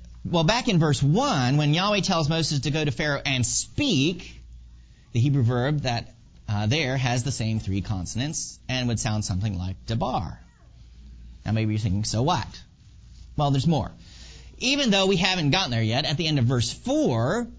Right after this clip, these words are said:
the word that's used there also has the same three consonants, but with different vowel pointings and sounds like Dabar. And then in, it's used again in verses five and six and can be translated thing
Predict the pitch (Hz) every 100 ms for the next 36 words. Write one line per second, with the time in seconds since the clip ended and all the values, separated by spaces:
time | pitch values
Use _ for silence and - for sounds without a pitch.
0 | - - 151 165 202 196 - 170 165 -
1 | 156 139 139 220 202 151 170 202 233 214
2 | 156 139 156 165 - 120 117 147 165 127
3 | 101 107 120 220 - - - - - -
4 | - 170 196 165 151 180 143 123 117 104
5 | 104 160 190 139 120 113 120 117 117 117
6 | - - 233 214 104 90 - 135 - -
7 | - - - - - 151 196 226 220 202
8 | - 151 160 156 139 156 160 139 117 113
9 | 147 151 165 131 98 233 240 - 143 135
10 | 139 - 131 123 120 120 127 - 190 143
11 | 120 143